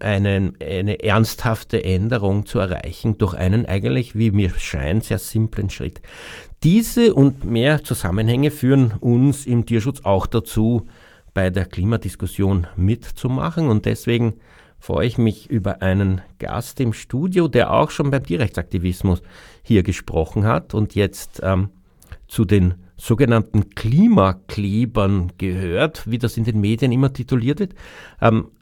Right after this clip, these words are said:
hallo David, willkommen im Studio und ich würde dich gleich gern fragen,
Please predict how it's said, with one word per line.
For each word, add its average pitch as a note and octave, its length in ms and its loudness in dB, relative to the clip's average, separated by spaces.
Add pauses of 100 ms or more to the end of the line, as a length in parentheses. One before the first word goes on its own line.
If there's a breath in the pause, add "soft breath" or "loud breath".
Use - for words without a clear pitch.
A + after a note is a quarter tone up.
(100)
hallo D3+ 460 0
David, C#3+ 720 -4
willkommen C3+ 460 2
im B2 80 2
Studio D#3 380 2
und C#3+ 100 4
ich A#2 80 -2
würde C#3 160 -2
dich C3+ 80 -4
gleich B2 240 2
gern B2 180 4
fragen, A#2 460 2